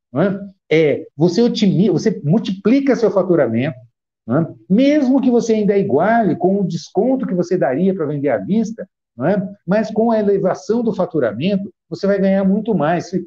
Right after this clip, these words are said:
se no final do mês, se você puxa um D R E lá, faturado, menos custo da mercadoria, menos o, o imposto, menos as despesas, e quanto que sobrou?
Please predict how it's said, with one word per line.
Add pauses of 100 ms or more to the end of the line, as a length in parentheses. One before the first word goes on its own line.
(120)
se
no
final
do
mês,
se
você
puxa
um
D
R
E
lá, (280)
faturado,
menos
custo
da
mercadoria, (200)
menos
o,
o
imposto,
menos
as
despesas,
e
quanto
que
sobrou?